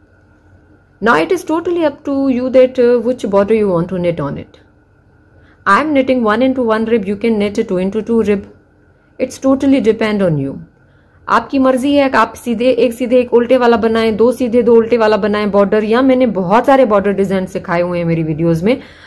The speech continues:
आप उनमें से कोई भी फॉलो कर सकते हैं। अभी हम row one for the border, पहली सिलाई बॉर्डर के लिए, knit one, purl one,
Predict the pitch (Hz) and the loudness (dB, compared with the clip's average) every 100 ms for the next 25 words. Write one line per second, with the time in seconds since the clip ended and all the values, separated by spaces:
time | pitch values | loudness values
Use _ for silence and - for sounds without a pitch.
0 | - - 196 - 226 254 269 269 269 262 | -16 -4 -4 -2 -2 0 0 -2 0 0
1 | 262 254 202 185 185 160 - 156 - 143 | 2 0 2 0 0 -4 -8 -14 -12 -10
2 | 160 175 - _ _ - - - 226 220 | -10 -14 -20 _ _ -20 -20 -4 -2 0
3 | 285 311 285 226 247 240 220 269 302 254 | 0 -2 -4 -2 0 2 6 6 4 2
4 | 285 - 240 220 196 190 165 143 - _ | 0 -2 -2 0 0 2 0 -4 -10 _
5 | _ _ _ _ _ 233 254 294 294 277 | _ _ _ _ _ 0 2 2 0 0
6 | 269 226 233 262 277 240 165 139 160 - | 2 4 4 4 2 0 -2 -4 -10 -18
7 | - _ _ _ _ 160 170 196 - 220 | -20 _ _ _ _ -8 -6 -6 -2 -2
8 | 170 175 156 269 370 - - - _ _ | 0 -2 -2 -4 -6 -16 -20 -20 _ _
9 | _ _ _ _ _ _ _ _ _ _ | _ _ _ _ _ _ _ _ _ _
10 | _ - - _ _ 262 285 311 254 165 | _ -20 -20 _ _ 2 4 4 2 -2
11 | 147 | -6